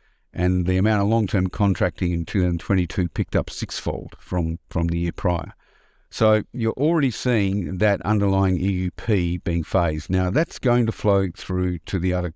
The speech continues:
components of nuclear fuel. Um, the, the,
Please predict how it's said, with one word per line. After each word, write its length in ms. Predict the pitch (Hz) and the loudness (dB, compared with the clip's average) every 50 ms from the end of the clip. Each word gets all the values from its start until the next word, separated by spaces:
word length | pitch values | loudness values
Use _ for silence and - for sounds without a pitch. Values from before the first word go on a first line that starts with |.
| _ - - - | _ -20 -20 -20
components 600 | - - - - - 95 90 87 82 78 - - | -20 -16 -8 0 2 2 4 4 2 0 -2 -2
of 80 | 82 | -2
nuclear 260 | 85 85 - - 80 | -2 -2 -2 -4 -6
fuel. 300 | - - - 76 - - - _ _ _ _ _ _ _ _ _ _ _ | -4 -4 -6 -6 -6 -8 -16 _ _ _ _ _ _ _ _ _ _ _
Um, 400 | - 85 85 82 80 82 80 82 - - | -6 -4 -2 -2 -2 -4 -8 -10 -10 -4
the, 160 | - 92 85 - | -2 0 0 -2
the, 440 | - - 95 92 90 87 87 82 - | -2 -2 0 0 2 0 -2 -4 -8